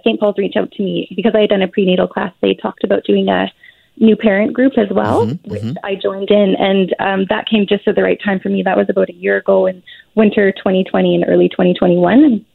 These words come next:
Speaker 1: and I actually had been experiencing some postpartum anxiety at that time, just with the holidays and worrying about what was right to do with a newborn and the pandemic going on. And then Saint Paul's reached out with this new parent group, and it was just such a great resource,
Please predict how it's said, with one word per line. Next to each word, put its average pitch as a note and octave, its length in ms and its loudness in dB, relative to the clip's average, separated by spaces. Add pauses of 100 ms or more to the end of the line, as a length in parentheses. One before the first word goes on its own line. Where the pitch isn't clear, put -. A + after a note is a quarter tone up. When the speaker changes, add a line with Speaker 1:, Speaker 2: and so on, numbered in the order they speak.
(360)
Speaker 1:
and G#3 100 2
I G3 120 0
actually - 200 -2
had G#3+ 160 2
been G3+ 100 0
experiencing G3 500 -2
some F3+ 640 0
postpartum F#3+ 680 0
anxiety F3 540 2
at F3+ 100 0
that - 200 -4
time, F3+ 260 0
just - 180 -6
with F#3 160 2
the E3 40 0
holidays E3 540 2
and E3 180 2 (640)
worrying F3+ 380 4
about - 380 0 (100)
what F#3+ 160 0
was F3+ 160 0
right D#3+ 200 2
to F3+ 100 -4
do F3 180 2
with E3+ 200 4
a E3 60 2
newborn F3+ 520 2
and E3 180 -2 (560)
the F3 80 4
pandemic G3 480 2
going G3+ 220 4
on. G3 260 2
And G3 160 4
then F#3 340 0
Saint - 180 2
Paul's F#3 220 0
reached - 220 2
out F#3+ 100 2
with F#3 120 -4
this F#3+ 180 0
new F3 100 4
parent F3+ 380 0
group, F3+ 220 0
and F2 260 0 (320)
it F#3+ 80 4
was - 160 2
just F3 200 0
such - 200 -4
a G3 60 2
great F3+ 200 2
resource, F#3 420 2